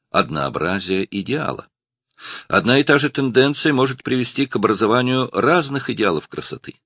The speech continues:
Она должна даже привести к их разнообразию, сообразно изложенным в первой главе факторам, если историческая ситуация в отдельных странах иная.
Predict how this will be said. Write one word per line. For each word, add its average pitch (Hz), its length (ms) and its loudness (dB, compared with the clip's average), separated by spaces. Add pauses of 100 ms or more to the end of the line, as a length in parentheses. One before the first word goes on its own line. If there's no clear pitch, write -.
(400)
Она 107 260 4
должна 120 420 2
даже 127 240 0
привести 123 520 -4
к 131 100 -6
их 127 260 -4
разнообразию, 120 1000 -2 (400)
сообразно 92 640 2 (100)
изложенным 92 840 0 (160)
в - 160 -16
первой 76 340 -2
главе 69 340 -4
факторам, 92 640 0 (280)
если - 760 2
историческая 73 720 -4
ситуация 165 800 2 (140)
в 80 140 0
отдельных 123 480 0
странах 120 540 -6 (100)
иная. 110 540 -6